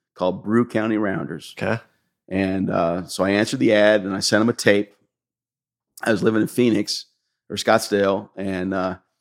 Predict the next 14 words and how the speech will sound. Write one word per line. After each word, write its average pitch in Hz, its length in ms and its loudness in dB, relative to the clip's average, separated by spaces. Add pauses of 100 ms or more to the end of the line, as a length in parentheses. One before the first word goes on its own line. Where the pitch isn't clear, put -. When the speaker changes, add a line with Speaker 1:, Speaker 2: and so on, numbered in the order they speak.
(600)
Speaker 1:
they 107 160 4
hired 135 320 4
me. 76 60 -8 (480)
And 104 440 -2
so 117 400 2
I 110 140 4
moved 123 300 4
to - 80 -4
Milwaukee. 120 680 2 (300)
Speaker 2:
Without 120 280 4
an 113 120 4
audition 123 420 2
or 90 160 0
anything? 90 300 -8